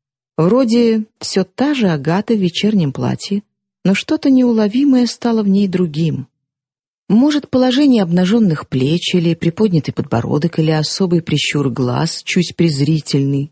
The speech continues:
изменили до неузнаваемости. Великая воровка оказалась великой актрисой.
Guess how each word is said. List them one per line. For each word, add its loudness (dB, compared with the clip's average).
изменили 2
до 0
неузнаваемости. -2
Великая 2
воровка 0
оказалась -2
великой 0
актрисой. -6